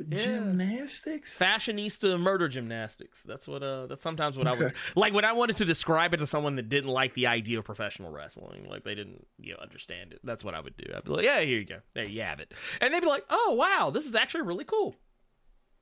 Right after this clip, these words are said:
Speaker 1: Uh, <laughs> also, uh, by the way, speaking of, we got one also here from the homie Witch Doctor Sun. <laughs>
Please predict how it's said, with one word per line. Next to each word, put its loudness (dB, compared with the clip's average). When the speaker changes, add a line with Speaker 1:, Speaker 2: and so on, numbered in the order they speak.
Speaker 1:
Uh, 4
<laughs> 0
also, 4
uh, 4
by 4
the 2
way, 4
speaking 2
of, -2
we -2
got 4
one 4
also 2
here -2
from 0
the -4
homie 0
Witch 4
Doctor 0
Sun. 2
<laughs> -18